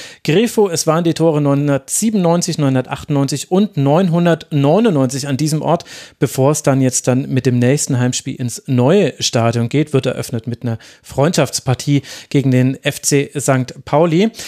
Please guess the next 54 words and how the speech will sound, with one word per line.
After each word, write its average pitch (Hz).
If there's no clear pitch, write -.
Das 151
Tor 214
Nummer 214
tausend, 214
es 165
fiel 160
nicht, 170
aber 156
das 175
war 165
fast -
schon 156
der 143
größte 139
Makel 127
an 131
diesem 127
Sonntagabend, 135
zusätzlich 151
noch 127
vielleicht 123
zu 127
dem, 131
dass 135
sich 131
Christian 135
Streich -
ganz 151
offensichtlich 147
auch -
nach 127
so 165
vielen 156
Jahrzehnten 147
im 135
Profifußball 143
noch 127
sagen 147
lassen 139
muss, 139
wie 139
man 156
eine 135
Humper 151
ankündigt. 131
Aber 117
gut, 151
<laughs> -
das -
ist 165
ein 151
ganz 123
eigenes 143
Thema. 139